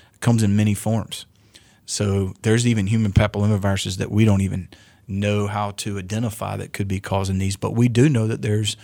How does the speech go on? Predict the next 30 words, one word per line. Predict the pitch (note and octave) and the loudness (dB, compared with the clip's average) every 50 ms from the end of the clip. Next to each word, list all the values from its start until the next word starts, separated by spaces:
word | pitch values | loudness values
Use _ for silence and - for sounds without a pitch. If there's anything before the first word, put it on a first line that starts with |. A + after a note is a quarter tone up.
| - - - - - | -20 -20 -20 -20 -16
four | - - A2+ A2 A#2 B2 | -4 2 4 6 6 6
or | A#2+ | 6
five | - - A2 G#2+ A2 A2 | 4 4 2 2 2 2
human | A2+ A2+ A2 G#2+ G2 | 2 2 4 2 2
papillomaviruses | - A2 G#2+ G#2 - G#2 G#2 A2+ C3+ C3 G2+ F#2+ F#2+ G2 G2+ G2+ - G2+ F#2+ G2 | 2 0 0 0 0 0 2 2 2 2 2 0 0 -2 -2 -2 -4 -6 -6 -6
that | G2+ F#2+ - - G2+ | -8 -8 -10 -8 -6
do | G2+ G2+ G#2 G#2 | -4 -2 -2 -2
increase | G2+ F#2+ - - G#2 G2 - | -2 -4 -4 -6 -6 -6 -6
your | - G2 | -8 -6
risk | F#2+ G2 G2+ F#2+ - - - _ - - - - - _ | -4 -4 -4 -4 -6 -8 -14 _ -20 -20 -20 -20 -20 _
for, | - - - G#2 G2+ G2+ G2+ G2+ G2 G2 - _ _ - - - _ - | -18 -10 -4 -2 0 0 0 0 -2 -2 -6 _ _ -20 -20 -20 _ -8
uh, | - F#2+ F2+ E2+ - | -6 -4 -4 -4 -4
cancer. | - - G2+ F#2 - - - - - - - - | -2 -2 -2 -2 -2 -6 -8 -10 -14 -20 -12 -6
And | G#2 G#2 | -2 -2
of | G2+ - | 0 2
course, | - A#2 G#2+ G2+ - | 4 4 4 4 2
once | A#2 A#2 - - - - - - _ _ _ _ - | 2 0 0 0 -4 -10 -12 -14 _ _ _ _ -4
oral | - G#2+ G#2+ G2+ | 2 2 2 2
cancer | - A#2+ G#2+ - - - F#2+ | 2 0 0 0 -2 -4 -4
is | F#2 F#2 | -4 -2
diagnosed, | G#2 G#2+ G#2 G2 F#2+ G2 G#2+ C3 D3 A#2 G2+ G#2 - - - - - _ _ _ _ _ _ _ - _ _ - | -2 -2 -2 -2 -2 2 4 4 6 6 4 2 0 -4 -8 -12 -18 _ _ _ _ _ _ _ -20 _ _ -4
um, | G#2 G2+ G2+ G2+ G2 G2 G2+ - _ _ - | -2 0 2 2 0 -2 -4 -10 _ _ -2
we | A#2 B2 | -2 -2
c-, | - - - | -2 -4 -4
we | - A2 B2 | 2 4 4
know | B2 A2 A2+ B2+ B2+ | 6 6 6 6 6
whether | G#2 G#2 G2+ G2+ G2+ G2+ | 6 4 2 4 2 2
it's | G#2 - - - - - - _ _ _ _ _ - | 0 0 -2 -4 -6 -6 -10 _ _ _ _ _ 0
induced | F#2+ G2 F#2+ F#2+ G#2+ A2+ A#2+ A2+ - - | 0 2 4 6 6 6 6 4 2 0
by | - G2 G2 F#2+ F#2+ G2 F#2+ F#2 | 0 2 2 2 2 2 0 -2